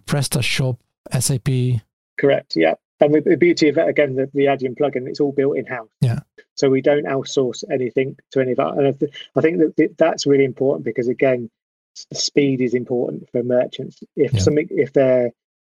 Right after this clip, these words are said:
Speaker 2: and to, to our partners, to our S Is, if they need help, it's all done within Adyen. If they need to reach out for any reason, whether it's, uh, with a, about a payment or a payment method, it's an-, answered virtually straight away because,
Speaker 1: Yeah.
Speaker 2: again, it's all in-house.
Speaker 1: Yeah.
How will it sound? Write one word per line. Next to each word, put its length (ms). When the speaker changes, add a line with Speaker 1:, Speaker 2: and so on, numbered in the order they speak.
Speaker 2:
and 240
to, 340
to 220
our 100
partners, 400
to 120
our 140
S 140
Is, 300
if 180
they 160
need 220
help, 360
it's 160
all 180
done 220
within 240
Adyen. 420
If 120
they 60
need 220
to 100
reach 240
out 220
for 100
any 140
reason, 360
whether 180
it's, 300
uh, 280
with 180
a, 80
about 220
a 20
payment 440
or 140
a 40
payment 460
method, 160
it's 180
an-, 340
answered 440
virtually 260
straight 260
away 380
because, 220
Speaker 1:
Yeah. 80
Speaker 2:
again, 280
it's 160
all 220
in-house. 360
Speaker 1:
Yeah. 100